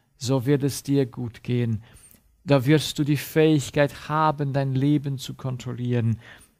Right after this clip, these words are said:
Bindest du dich aber an etwas, was falsch ist,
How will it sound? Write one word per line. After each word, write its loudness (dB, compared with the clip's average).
Bindest -2
du -4
dich -6
aber 0
an -2
etwas, -6
was -8
falsch -4
ist, -10